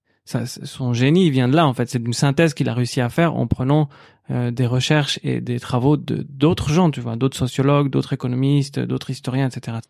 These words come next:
Et il a fait une synthèse. Nous, ce qu'on va étudier là, ça, ça va être ça, tu vois, justement, ça va être un peu la philosophie d'Abdullah Öcalan. Euh, d'essayer de comprendre aussi qu'est-ce que, qu'est-ce qu'il nous explique, qu'est-ce qu'il nous raconte, euh,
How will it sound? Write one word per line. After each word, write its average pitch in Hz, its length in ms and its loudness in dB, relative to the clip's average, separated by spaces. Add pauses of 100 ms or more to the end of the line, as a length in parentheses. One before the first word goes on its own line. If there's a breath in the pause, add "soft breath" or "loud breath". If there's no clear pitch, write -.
(160)
Et 131 80 0
il 135 80 4
a 131 60 4
fait 147 100 2
une 175 60 6
synthèse. 135 460 -2 (140)
Nous, 139 280 2
ce - 40 -2
qu'on 151 120 2
va 131 100 4
étudier 131 320 0
là, 175 220 4
ça, 131 180 -8
ça 127 240 -4
va 123 120 2
être 139 60 0
ça, 170 200 2
tu - 120 -6
vois, 127 120 -2
justement, 143 340 0 (220 loud breath)
ça - 120 -8
va 123 120 0
être 135 140 -2
un 131 40 4
peu 135 140 0
la 127 140 2
philosophie 147 680 2
d'Abdullah 131 400 0
Öcalan. 143 400 2 (560 loud breath)
Euh, 123 520 -2 (120)
d'essayer 131 340 -2
de 135 100 2
comprendre 185 320 2
aussi 175 240 2
qu'est-ce 156 220 0
que, 127 320 0
qu'est-ce 147 220 -2
qu'il 156 160 2
nous 135 120 4
explique, 190 360 -2
qu'est-ce 143 160 2
qu'il 147 120 2
nous 135 120 4
raconte, 180 420 0 (480 soft breath)
euh, 135 100 0